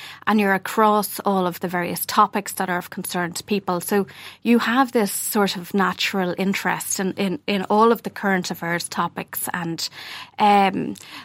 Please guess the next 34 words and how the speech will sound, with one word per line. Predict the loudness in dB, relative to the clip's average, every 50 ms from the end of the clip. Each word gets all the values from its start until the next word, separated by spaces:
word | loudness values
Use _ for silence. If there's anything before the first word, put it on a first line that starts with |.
| -20 -20 -20 -20 _ _ -20 -20 -20 -16 -8 -4
I | -2
suppose, | 0 2 4 6 6 6 6 4 2 -2 0
you | 4 4 6
know, | 6 6 6 4 4 4
I | 4 6 6 4 2 -2 -6 _ _ 0
moved | 4 6 6 6 6 4 2 -2
to | -4
Dunleary, | -2 0 0 2 2 2 4 2 2 2 2 0 0 -2 -2
um, | -2 -2 -2 -4 -6 -6 -6 -6 -8 -8 -12 -20 -16 -16 -12 -8
just | -4 -2 -2 0 0 0
over | 0 0 -2
three | -4 -6 -6 -4 -4
years | -4 -2 -2 0 0 0 0 -2
ago, | -6 -6 -4 -4 -4 -4 -4 -6 -8 _ -20 -20 -20 -20 _ _ 0
and | 2 2 2 2 0 -2 2 2
obviously | 2 4 2 0 0 0 0 0
I | 0
have | 0 0 0 -2 -2 -4
this | -8 -8 -4
really | -2 -2 -2 -2
strong | -4 -2 0 0 2 2 0
interest | -2 -2 -2 -2 -4 -4 -4 -6
in | -8 -8
politics | -6 -4 -4 -2 -2 -4 -6 -8 -12 -12 -12 -14
and | -12 -8
current | -6 -4 -4 -4 -6 -8
affairs | -8 -8 -6 -6 -6 -6
issues, | -6 -6 -4 -4 -4 -4 -4 -4
and | -2 -2 -2 0
I | 0 2 2 2
want | 0 0 0 -2 -2 -4 -6 -8 -8 -10 _ -20 -20 -20 -20 _ _ _ -2
to | 0 2 2 2 2 2 0 -4 _ -8
contribute | -6 -4 -2 0 0 0 0 0 -4 -6 -4
locally. | -2 -2 -2 -4 -6 -10 -10 -10 -10 -12